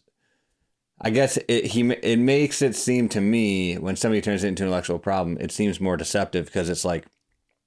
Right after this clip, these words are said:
then I'm like, "Okay, yeah, I guess you have intellectual issues with this." But at the end of the day, it's,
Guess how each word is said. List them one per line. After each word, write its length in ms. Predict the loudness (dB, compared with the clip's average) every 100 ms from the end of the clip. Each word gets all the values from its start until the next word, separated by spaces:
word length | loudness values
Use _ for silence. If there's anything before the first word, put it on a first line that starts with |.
| _ _ _ _ _ _
then 120 | -2 0
I'm 140 | 0
like, 200 | -2 -4
"Okay, 260 | -4 -2 0
yeah, 140 | 0
I 80 | 0
guess 240 | -2 -4
you 80 | -4
have 200 | -2 -2
intellectual 480 | -2 -2 -2 -2 -2
issues 300 | -2 -2 -4
with 140 | -4
this." 160 | -6 -6
But 120 | -4
at 100 | -2
the 60 | -2
end 60 | 0
of 40 |
the 60 | 0
day, 140 | 0
it's, 100 | -2